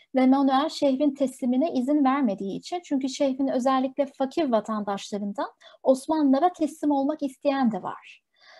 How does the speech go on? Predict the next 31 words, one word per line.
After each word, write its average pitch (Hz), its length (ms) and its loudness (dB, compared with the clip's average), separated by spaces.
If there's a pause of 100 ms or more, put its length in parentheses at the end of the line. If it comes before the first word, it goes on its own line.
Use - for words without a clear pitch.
(120)
Ee, 226 60 2
o 220 300 6
nedenle 262 440 4
zaten 262 400 0
o 254 180 0
devirde 247 420 0
Dialogue 254 500 2
on 247 120 2
Marriage 262 360 0
gibi 226 200 -2
yazdığı 233 420 0
eserlerde 220 800 -2
bu 262 80 -8
konuyla 240 360 2
ilgili, 220 540 0 (360)
e, 220 100 6
yazdığı 233 600 4
paragrafları 233 760 0
böyle 226 220 -2
iyice 247 300 0
incelerseniz, 269 1040 -2 (720)
hani 254 140 2
onun 330 300 0
tepki 330 340 0
olarak, 233 580 4
e, - 40 0 (540)
bir 262 100 -2
self-representation, 240 960 -4
öz 262 200 0
tasvir 214 460 -6
olarak, 196 440 -4